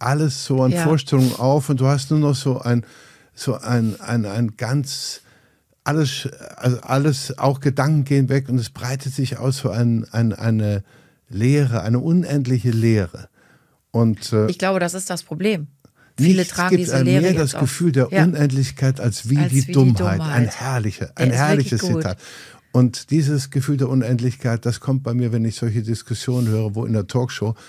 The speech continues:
Speaker 1: fünf Leute sich nicht entblöden, über so ein Besch-, Affenthema, da auch noch zwei Stunden Zeit zu verschwenden. Wo ich sage, habt ihr eigentlich nichts Besseres zu tun? Oder wenn es dann geht um die Quälerei, ne?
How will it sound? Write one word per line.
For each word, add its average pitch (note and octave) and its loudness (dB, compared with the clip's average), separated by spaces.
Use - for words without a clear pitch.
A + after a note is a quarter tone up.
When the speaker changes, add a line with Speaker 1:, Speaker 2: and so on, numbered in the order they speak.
Speaker 1:
fünf D3 -2
Leute B2 0
sich G#2+ -2
nicht C3 0
entblöden, A2+ 2
über A#2+ -2
so B2 2
ein A#2 0
Besch-, - -4
Affenthema, A2 0
da B2 0
auch B2 0
noch C3 2
zwei B2+ 0
Stunden B2+ 0
Zeit A2 -2
zu G#2 -8
verschwenden. F#2 -8
Wo G#2+ -6
ich G#2+ -4
sage, F2+ -10
habt - -12
ihr - -6
eigentlich A2+ -2
nichts G2 -8
Besseres G2+ -8
zu C#3+ -8
tun? C#3 -8
Oder A2+ 2
wenn C3 4
es A#2+ 0
dann A#2+ 0
geht C3 2
um B2 0
die A2+ -2
Quälerei, G#2+ -2
ne? A2+ 0